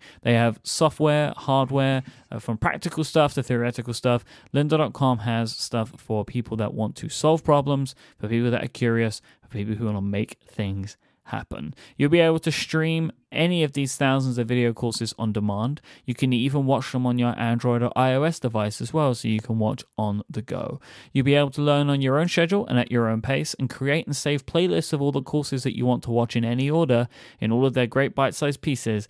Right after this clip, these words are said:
to customize your learning path in any way you like.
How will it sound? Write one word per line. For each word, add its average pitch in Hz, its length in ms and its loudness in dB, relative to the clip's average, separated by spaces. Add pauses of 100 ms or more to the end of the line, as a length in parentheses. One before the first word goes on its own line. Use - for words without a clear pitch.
(180)
to - 100 -8
customize 143 600 0
your 135 100 2
learning 135 380 4
path 107 400 -2
in - 180 -4
any 139 240 0
way 110 460 0 (320)
you 110 260 -6 (260)
like. 98 380 -8